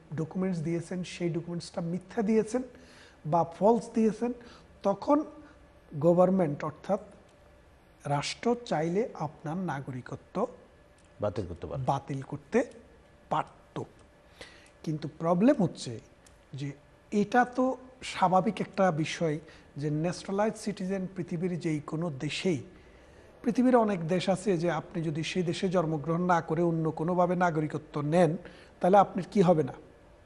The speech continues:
Speaker 1: আপনি সেই দেশের ভোটে দাঁড়াতে পারবেন না বা এমপি হতে পারবেন না, এরকম অনেক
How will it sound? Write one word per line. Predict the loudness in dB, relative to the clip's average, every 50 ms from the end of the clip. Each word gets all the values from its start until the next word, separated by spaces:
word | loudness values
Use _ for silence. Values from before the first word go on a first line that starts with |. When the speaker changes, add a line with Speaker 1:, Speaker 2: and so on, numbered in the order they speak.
| -20 -20 -20 -20 -10 -2 0
Speaker 1:
আপনি | 0 0 0 -2 -4
সেই | -2 2 2 2
দেশের | 4 2 2 2 0 0 -2 -4 -8 -12 -20 -20 -20 -20 -20 -12 -8 -2 0
ভোটে | 2 4 6 8
দাঁড়াতে | 8 8 8 8 6 4 2
পারবেন | 2 2 2 2 0 0
না | 0 -2 0
বা | 2 4 4 4 4 2 -2 -8 -20 -20 -20 -20 -2 2
এমপি | 4 6 6 4 4 6 6
হতে | 6 6 4 2
পারবেন | 0 0 0 0 -2 -2
না, | 0 4 4
এরকম | 6 6 4 4 4 4 4
অনেক | 4 2 0